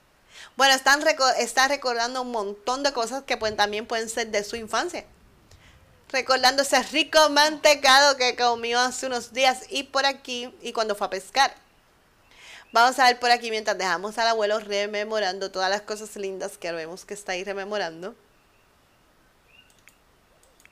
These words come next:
Vamos a ver por aquí, esta chica no está asustada con las tormentas, mientras todos los demás están aterro-, aterrados con la tormenta. Ella se encuentra aquí afuera,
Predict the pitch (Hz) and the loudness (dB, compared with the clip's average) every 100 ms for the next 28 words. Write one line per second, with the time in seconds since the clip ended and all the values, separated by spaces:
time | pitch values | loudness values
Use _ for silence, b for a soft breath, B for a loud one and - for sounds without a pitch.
0 | _ _ _ _ _ _ _ _ _ - | _ _ _ _ _ _ _ _ _ -20
1 | - 185 190 202 196 190 196 165 202 202 | -16 -10 -8 -4 -2 0 -2 0 -2 0
2 | 208 202 - 262 254 269 254 226 226 226 | -2 -2 -8 -8 2 2 2 -4 -6 -6
3 | 240 254 247 247 - 233 240 220 208 214 | -4 -4 -6 -10 0 2 2 0 0 -2
4 | - 247 240 220 247 262 254 233 226 220 | -2 -4 -2 -4 -2 -2 -2 -4 -4 -2
5 | 247 269 247 226 214 247 254 247 240 220 | -2 0 0 -2 -2 -6 -8 -4 -4 -4
6 | 208 226 240 233 240 240 233 175 214 233 | -2 -2 -2 -2 -4 -4 -8 -2 -2 -2
7 | 240 220 208 - 233 202 202 208 202 170 | -2 0 -2 -4 -6 -4 -4 -6 -6 -12
8 | - - B B B B B 202 254 262 | -12 -14 B B B B B 2 2 2
9 | 262 247 247 233 226 240 254 247 208 190 | -2 -2 0 0 0 0 0 2 2 2
10 | 214 | 0